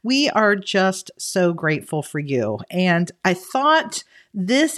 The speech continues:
episode would be so timely, and it may feel a little late for some because December is not that far away, but please know that you can take some of the ideas I share today and implement them right now.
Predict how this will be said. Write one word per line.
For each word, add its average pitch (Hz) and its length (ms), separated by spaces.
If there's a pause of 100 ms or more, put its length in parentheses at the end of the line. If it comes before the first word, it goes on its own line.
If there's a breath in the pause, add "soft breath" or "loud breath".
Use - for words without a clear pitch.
episode 196 720
would 180 260
be 170 160
so 202 340
timely, 170 640
and 175 200
it 160 100
may 220 220
feel 269 360
a 226 60
little 214 400
late 208 320
for 240 120
some 214 380
because 196 320
December 180 600
is 202 440
not 262 360
that 202 200
far 190 200
away, 165 440 (380 loud breath)
but - 320
please 277 560
know 247 320
that 180 200
you 202 300
can 247 280
take 185 440
some 175 200
of 170 100
the 160 100
ideas 180 640
I 220 120
share 180 340
today 151 640 (320 loud breath)
and 180 200 (140)
implement 202 680
them 156 340 (220)
right 160 540
now. 131 420